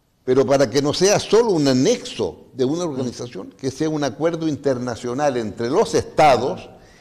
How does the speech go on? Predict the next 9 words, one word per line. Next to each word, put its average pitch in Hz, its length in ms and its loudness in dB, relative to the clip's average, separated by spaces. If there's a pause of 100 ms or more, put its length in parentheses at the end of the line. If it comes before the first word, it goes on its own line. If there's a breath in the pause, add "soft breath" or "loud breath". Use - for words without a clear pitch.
(160 soft breath)
igual 156 420 2
como 170 220 2
hay 165 80 6
un 147 120 0
acuerdo 165 340 -2
internacional 139 680 -2
entre 143 240 0
los 127 200 0
estados 151 500 2